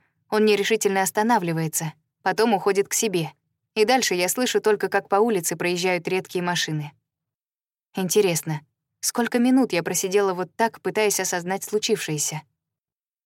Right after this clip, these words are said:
Я тупо смотрю на дверь, зная, что она больше не откроется. Внутри пустота.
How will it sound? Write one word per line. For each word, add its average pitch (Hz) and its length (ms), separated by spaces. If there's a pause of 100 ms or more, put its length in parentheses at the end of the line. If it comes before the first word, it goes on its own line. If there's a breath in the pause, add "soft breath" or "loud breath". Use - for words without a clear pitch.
(140)
Я 180 180
тупо 220 260
смотрю 175 360
на 170 140
дверь, 196 320 (320)
зная, 190 300
что 170 200
она 175 140
больше 175 300
не 175 100
откроется. 165 640 (960)
Внутри 185 560 (220)
пустота. 185 580